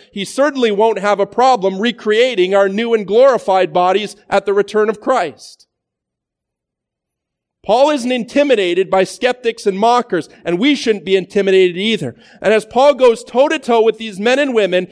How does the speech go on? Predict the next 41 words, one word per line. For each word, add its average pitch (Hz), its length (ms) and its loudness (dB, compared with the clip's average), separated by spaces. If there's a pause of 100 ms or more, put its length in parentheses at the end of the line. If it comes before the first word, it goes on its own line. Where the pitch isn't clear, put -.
(160)
he 208 80 -4
is 196 160 0
going 247 260 2
to 226 140 -4
expose 254 580 0
their 208 220 0
foolishness 208 880 -2 (220)
in 180 120 -4
three 233 320 -6
stages. 220 680 -4 (300)
First, 247 280 2
by 208 140 2
illustrating 202 680 0
the 190 80 0
transformation 208 880 -2
that 190 180 0
takes 196 280 -6
place 202 320 -2
in 294 220 -2
the 262 100 2
resurrection. 160 840 -2 (220)
Second, 240 380 -2
by 220 160 0
outlining 233 640 0
the 202 80 -2
traits 269 480 -2
of 196 100 -4
our 196 140 2
new 247 260 -4
and 226 140 0
resurrected 214 640 0
bodies. 214 560 0 (240)
And 175 160 -4
thirdly, 240 480 2
by 196 220 0
proclaiming 226 680 -2
the 196 80 0
great 208 340 -2
triumph 277 540 2
over 262 220 0
death 165 420 -2